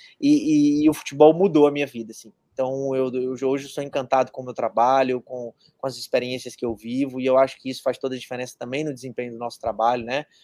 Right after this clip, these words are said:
O, o, o, e, e aqui também vai a, a, a tranquilidade que a gente tem hoje de ser funcionário do Fortaleza. O Fortaleza é um clube que paga rigorosamente em dia. Eu posso ter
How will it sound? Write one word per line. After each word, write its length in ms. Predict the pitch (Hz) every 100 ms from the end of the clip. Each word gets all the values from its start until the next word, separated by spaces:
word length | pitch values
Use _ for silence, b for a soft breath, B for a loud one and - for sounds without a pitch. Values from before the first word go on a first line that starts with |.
| b -
O, 80 |
o, 800 | 120 110 117 120 - 120 117 113
o, 60 | 104 b b b b b b -
e, 400 | 117 117 127 123
e 40 |
aqui 220 | 127 -
também 420 | 151 147 147 175
vai 300 | 151 143 151
a, 100 | 165
a, 680 | 143 131 131 123 123 113 120
a 60 | 127 _ _ - - _ _
tranquilidade 720 | 160 135 180 160 147 180 160
que 100 | 147
a 40 | 143
gente 260 | 143 139
tem 200 | 143 135
hoje 280 | 131 160 135
de 140 | 127
ser 340 | 123 - 156 156
funcionário 460 | 143 139 131 131
do 80 | 120
Fortaleza. 580 | _ 123 117 113 135 123
O 40 |
Fortaleza 340 | - 131 131 135
é 40 |
um 60 | 127
clube 200 | 139 131
que 100 | 139
paga 260 | 135 131
rigorosamente 1080 | 135 131 160 160 135 131 135 127 127 131 -
em 40 |
dia. 220 | 117 110 131
Eu 60 |
posso 240 | - 135 -
ter 140 | 127